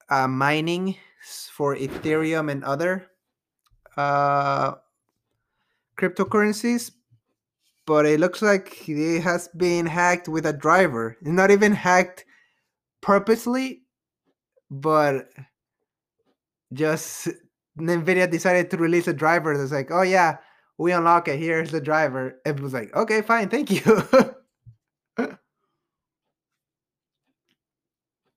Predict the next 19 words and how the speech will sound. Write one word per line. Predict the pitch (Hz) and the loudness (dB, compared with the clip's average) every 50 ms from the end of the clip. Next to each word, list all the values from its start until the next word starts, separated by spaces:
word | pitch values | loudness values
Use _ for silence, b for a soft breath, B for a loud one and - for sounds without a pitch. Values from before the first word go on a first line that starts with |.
| _ _ _ - 117 110 - - - - - | _ _ _ -10 -10 -10 -12 -16 -20 -14 -10
I | 143 | -6
mean, | 156 165 156 | -6 -4 0
they | 160 170 | 2 4
already | 175 175 180 170 147 | 4 6 4 4 2
deleted | 151 139 156 165 160 147 | 0 0 0 0 0 0
the | 135 131 | 0 0
driver, | 117 143 151 156 151 143 127 117 | 2 2 4 4 4 2 0 -2
but | 110 127 131 | -2 -2 -2
it's | 135 131 - | -4 -6 -6
too | - - 151 | -4 -4 -2
late. | 143 151 151 135 120 117 139 | 0 0 0 0 -2 -4 -6
People | 156 156 139 160 151 | -6 -4 -2 0 0
already | 147 143 143 143 135 | 0 2 0 0 0
got | 143 143 135 | 0 0 0
their | 131 127 | 0 -2
hands | 127 147 156 151 139 131 | -2 0 0 -2 -2 -2
on | 131 113 110 107 | -4 -4 -4 -6
the | 113 | -6
driver, | 104 123 120 113 113 110 110 110 113 - | -4 -4 -4 -2 -4 -4 -6 -8 -10 -12